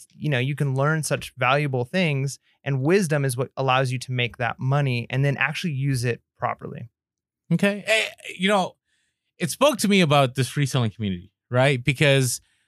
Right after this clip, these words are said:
Speaker 2: there's so many avenues, right? There's the avenue of, you know, you can just do nothing and just research on your own, do things on your own, right? Or you could watch YouTube, listen to podcasts like ours and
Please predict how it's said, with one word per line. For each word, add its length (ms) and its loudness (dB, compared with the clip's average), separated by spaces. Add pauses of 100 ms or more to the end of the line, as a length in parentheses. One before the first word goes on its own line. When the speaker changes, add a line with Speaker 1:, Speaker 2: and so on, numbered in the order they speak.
(160)
Speaker 2:
there's 160 4
so 160 2
many 180 0
avenues, 480 -4
right? 220 0
There's 220 0
the 160 -4
avenue 580 2
of, 640 2 (600)
you 140 2
know, 400 2 (100)
you 160 0
can 260 0
just 260 -2 (960)
do 160 4
nothing 420 2
and 140 2
just 220 -4
research 360 -2
on 120 0
your 120 -2
own, 160 -2
do 120 -4
things 200 -6
on 140 -4
your 120 -4
own, 140 -12
right? 300 -2
Or 460 2
you 160 0
could 320 -2
watch 280 -2
YouTube, 400 -2
listen 240 -4
to 60 -4
podcasts 500 0
like 140 -4
ours 320 -2
and 180 -6